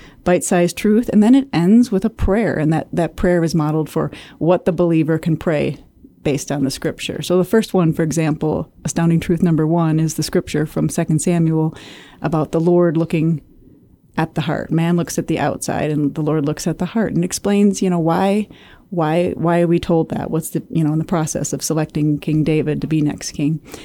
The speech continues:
And then the, the prayer is, you know, looking at how do we, how are we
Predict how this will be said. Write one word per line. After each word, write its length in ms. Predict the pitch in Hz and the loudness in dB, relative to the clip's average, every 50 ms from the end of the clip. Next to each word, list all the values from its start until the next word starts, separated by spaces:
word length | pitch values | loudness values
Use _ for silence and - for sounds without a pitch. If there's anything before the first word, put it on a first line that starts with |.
| - - | -10 -4
And 160 | - 175 160 | 0 2 2
then 200 | 151 151 156 165 - - - - - _ - - - - - - - | 4 4 2 2 0 -4 -12 -20 -20 _ -20 -20 -20 -20 -20 -8 -6
the, 220 | - 131 120 131 - | -4 -4 -4 -4 -4
the 100 | - 151 | -6 -4
prayer 360 | - - 170 156 156 160 160 | -2 0 0 2 2 2 2
is, 320 | 156 160 147 - - - - | 2 0 0 -2 -6 -6 -4
you 120 | - 175 170 | -2 -2 0
know, 100 | 160 151 | 0 0
looking 300 | 156 170 - - 165 156 | -2 -2 0 0 2 2
at 220 | 143 143 - - - - _ _ _ | 2 0 -2 -6 -12 -18 _ _ _
how 160 | - - 170 180 | -4 0 2 2
do 80 | 185 | 4
we, 320 | 175 190 190 196 190 190 190 | 4 4 4 4 4 2 0
how 260 | 180 156 190 196 190 | 0 0 2 4 4
are 60 | 185 | 6
we 300 | 175 180 175 175 180 | 6 6 4 4 2